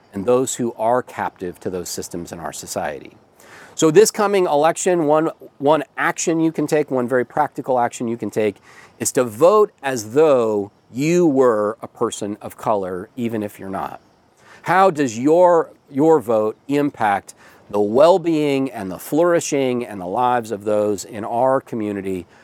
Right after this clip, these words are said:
who consistently face racist outcomes every single day? Now, the other thing we can do is really the first thing that we can do. So we can not only learn, we can act, but beyond learning and acting,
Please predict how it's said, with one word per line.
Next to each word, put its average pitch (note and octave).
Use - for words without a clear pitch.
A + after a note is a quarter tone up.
who A#2
consistently A#2+
face G2
racist G2
outcomes F#2
every F2+
single D#2
day? C#2+
Now, E3+
the D#3+
other C4
thing A#3
we G3+
can E3+
do D3
is B2+
really D#3+
the A2+
first -
thing G#2
that F#2+
we F#2+
can E2
do. C#2+
So D3+
we E3
can D#3
not A#3
only G3+
learn, D#3+
we A2+
can G#2+
act, D3
but A#2+
beyond C3
learning F#3+
and B2
acting, C3+